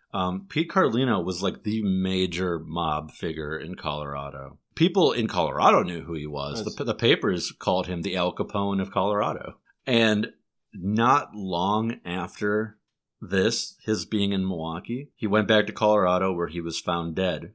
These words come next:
Speaker 1: on Sept-, well, I shouldn't say found dead, he was shot dead on September fourteenth, nineteen thirty-one. And I forget exactly what date we're at right now, but, but we're in nineteen thirty-one,
Speaker 2: Right.
Speaker 1: so it's not long after this.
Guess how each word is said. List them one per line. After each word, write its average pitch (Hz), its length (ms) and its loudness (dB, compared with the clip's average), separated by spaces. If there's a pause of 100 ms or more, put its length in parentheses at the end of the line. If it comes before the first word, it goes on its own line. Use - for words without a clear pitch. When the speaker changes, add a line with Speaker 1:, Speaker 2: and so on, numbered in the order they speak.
Speaker 1:
on 78 340 -8
Sept-, - 420 -10
well, 78 180 -4
I - 40 -10
shouldn't - 200 -8
say - 160 -12
found 82 200 -4
dead, 73 80 -6
he 78 60 -8
was 71 120 -6
shot 95 340 0
dead 73 240 -10 (580)
on 104 200 -4
September 113 560 2
fourteenth, 101 680 0
nineteen 92 600 -2 (100)
thirty-one. 85 800 -2
And 82 120 -6
I 92 60 -2
forget 113 380 -4
exactly 92 460 -2
what 85 360 -6
date 87 200 -2
we're 82 140 -4
at 82 220 -6
right 78 220 -4
now, 80 260 -6
but, 82 180 -10 (220)
but 98 160 0
we're 113 140 4
in 117 100 4
nineteen 98 380 0
thirty-one, 80 560 -4
Speaker 2:
Right. 95 80 -8
Speaker 1:
so 98 140 2
it's - 120 -6
not 104 220 0
long 92 260 0
after 82 240 -8
this. 73 260 -12